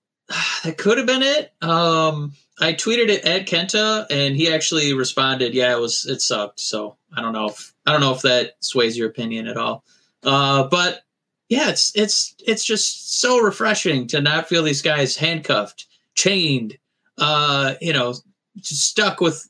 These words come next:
you know, their one promoter as these quote unquote independent contractors. Now they could just float around,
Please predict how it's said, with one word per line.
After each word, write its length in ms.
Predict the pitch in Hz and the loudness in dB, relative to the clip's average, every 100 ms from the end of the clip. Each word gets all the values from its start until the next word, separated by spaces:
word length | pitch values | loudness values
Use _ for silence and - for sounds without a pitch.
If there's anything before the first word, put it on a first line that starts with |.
| - | -8
you 220 | 170 185 | -4 0
know, 160 | 156 156 | 2 4
their 140 | 151 | 4
one 420 | 151 180 185 170 | 4 2 2 0
promoter 560 | 185 170 170 170 143 120 | 0 2 4 4 4 2
as 220 | 120 117 | 0 0
these 400 | 139 127 131 - _ _ _ _ - | 0 0 -2 -8 _ _ _ _ 0
quote 200 | 226 208 | 4 4
unquote 400 | 175 190 185 180 | 4 2 4 4
independent 480 | 196 185 180 180 151 | 2 2 2 0 0
contractors. 800 | 175 175 175 135 - 110 104 175 | -2 0 0 0 -2 -6 -4 0
Now 140 | 220 | 0
they 80 | 214 | 0
could 140 | 220 | 0
just 180 | 214 - | -2 -2
float 260 | 202 220 254 | 0 2 2
around, 460 | 247 262 233 139 | 2 0 -2 -6